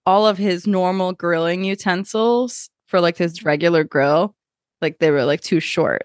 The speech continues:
like, 'cause now he has this, like, massive fire pit, and he can't just be, like, standing that close with his little small spatulas and shit.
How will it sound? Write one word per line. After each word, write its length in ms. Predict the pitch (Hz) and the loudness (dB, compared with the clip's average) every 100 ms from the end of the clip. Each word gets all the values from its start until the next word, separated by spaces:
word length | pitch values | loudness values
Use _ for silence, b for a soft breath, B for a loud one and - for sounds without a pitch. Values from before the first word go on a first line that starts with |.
| 143 | -6
like, 120 | 131 | -6
'cause 220 | 170 - | -8 -4
now 140 | 151 | -2
he 80 | 139 | -2
has 180 | 147 160 | -4 -6
this, 160 | 151 - | -8 -8
like, 160 | - | -6
massive 400 | 170 135 156 - | -2 -2 -4 -8
fire 340 | - 143 127 90 | 0 2 2 0
pit, 240 | - 139 | -2 -4
and 100 | - | -2
he 80 | 175 | -2
can't 260 | - 165 131 | -2 -2 0
just 200 | 165 262 | 0 0
be, 100 | 127 | 2
like, 200 | 104 - | 0 0
standing 320 | - 165 147 | 2 2 4
that 160 | 147 - | 2 0
close 320 | - 151 151 | 2 0 0
with 80 | 147 | -4
his 160 | 143 160 | -6 0
little 160 | 147 | 0
small 300 | 156 - 160 | 0 0 -2
spatulas 680 | 160 - - - - 92 170 | -2 -2 -2 0 -2 0 -2
and 140 | 165 | -4
shit. 240 | 170 85 | -4 -4